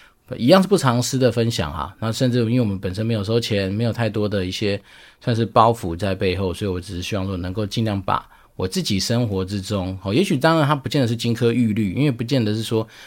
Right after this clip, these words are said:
我们今天这样做一定会怎么样，但是至少可以少走一点点冤枉路，也是我比较期待能够让我们不管是新的听众啦，或是说持续有听我们听众，呃，得到一些就是我觉得我自己，哦，我自己觉得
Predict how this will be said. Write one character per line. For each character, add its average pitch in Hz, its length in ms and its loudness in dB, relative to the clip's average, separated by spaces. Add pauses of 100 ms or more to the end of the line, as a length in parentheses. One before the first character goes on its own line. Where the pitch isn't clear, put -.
我 107 60 -2
们 104 140 2
今 127 80 2
天 131 60 4
这 127 40 4
样 120 160 2
做 110 220 2
一 95 60 -2
定 107 160 -2
会 110 100 0
怎 90 140 -4
么 80 100 -4
样， 95 180 -2
但 131 140 0
是 127 80 0
至 123 140 -2
少 87 260 -2 (460)
可 - 120 -2
以 117 120 4
少 104 260 0
走 107 180 -2
一 117 80 -6
点 107 200 -2
点 95 120 -2
冤 92 160 -4
枉 92 220 -2
路， 92 160 -4
也 85 80 -4
是 107 160 -6
我 87 220 -4
比 82 120 -14
较 95 140 -2
期 - 240 -6
待 92 160 -2
能 85 160 -4
够 90 100 -4
让 90 380 -4
我 85 100 -6
们 85 160 -6
不 104 120 -10
管 87 160 -2
是 92 240 -6 (200)
新 - 160 -2
的 143 120 2
听 120 180 0
众 120 220 2
啦， 95 120 0
或 110 120 -2
是 107 100 -4
说 104 140 -2
持 101 180 -6
续 104 120 -4
有 90 100 -2
听 104 120 -6
我 95 60 -4
们 87 80 -4
听 95 200 -6
众， 92 260 -4 (420)
呃， 90 220 -4
得 95 160 -4
到 98 220 0
一 92 60 -4
些 92 260 -4
就 92 160 -6
是 92 200 -6
我 85 200 -6
觉 92 320 -4
得 92 260 -2
我 92 160 -2
自 156 160 -2
己， 90 340 -6 (140)
哦， 92 160 -2
我 87 180 -6
自 123 140 -8
己 95 160 -6
觉 90 240 -4
得 87 260 -2